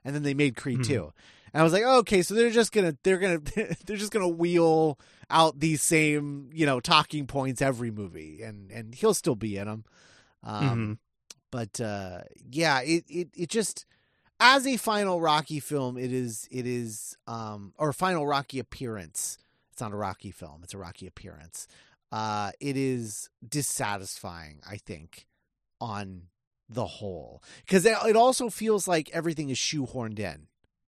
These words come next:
Speaker 1: in this movie, where they're like, "Oh, we didn't talk about this before, but, um, yeah, he's got, he hasn't talked to his son in, like, five years." It's like, "Wait,
Speaker 2: Yeah.
Speaker 1: why?" <laughs>
Speaker 2: <laughs>
Speaker 1: I thought they were fine. Did you guys watch Rocky Balboa? I mean, obviously you did. Adrian's is in this.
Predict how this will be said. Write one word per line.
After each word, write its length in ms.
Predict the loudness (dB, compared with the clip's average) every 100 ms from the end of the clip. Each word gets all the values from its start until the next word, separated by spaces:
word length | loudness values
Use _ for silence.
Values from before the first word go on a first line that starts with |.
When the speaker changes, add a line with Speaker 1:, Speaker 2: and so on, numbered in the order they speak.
| _
Speaker 1:
in 140 | -6 -4
this 220 | -4 -6
movie, 400 | -8 -8 -12 -20 _ _ _
where 120 | 0
they're 100 | 2
like, 280 | 2 0 -2
"Oh, 300 | 6 8 8
we 300 | 4 2 -2
didn't 200 | 0 -2
talk 220 | 2 2 2
about 220 | -2 -2
this 120 | -6
before, 500 | -12 -12 -6 -4 -4
but, 260 | -6 -8 -8 -8
um, 380 | -10 -10 -10 -10 -10 -14 -6
yeah, 320 | -2 0 -2
he's 220 | -8 -10 -2
got, 340 | 0 0 -2 _ _ _ _ _ _
he 60 | 6
hasn't 220 | 6 4
talked 260 | 2 2 0
to 120 | -2
his 180 | -2 -4
son 260 | -6 -6
in, 80 | -8
like, 160 | -12 -8
five 300 | -6 -6 -10
years." 400 | -16 -16 -16 -18 _ _
It's 100 | -12
like, 100 | -10 -4
"Wait, 200 | -2 -2 2
Speaker 2:
Yeah. 260 | 6 8
Speaker 1:
why?" 260 | 6 -2 -12 _ _ _
<laughs> 1200 | -8 4 6 10 10 10 4 2 -2 -6 -6 -10
Speaker 2:
<laughs> 920 | -12 -20 -20 -20 _ -20 -20 _ 2
Speaker 1:
I 120 | 8 10
thought 180 | 10 10
they 100 | 6
were 140 | 6
fine. 580 | 8 8 8 6 0 0
Did 160 | 0 2
you 140 | 4
guys 340 | 8 8 8
watch 340 | 6 8 8 6
Rocky 340 | 2 4 2
Balboa? 560 | 2 4 6 6 8 6
I 80 | 4
mean, 120 | 4
obviously 480 | 6 6 4 0 -2
you 140 | -4
did. 240 | -2 0 2
Adrian's 560 | 0 -2 -4 -6 -6
is 160 | -8 -8
in 140 | -8
this. 300 | -8 -10 -12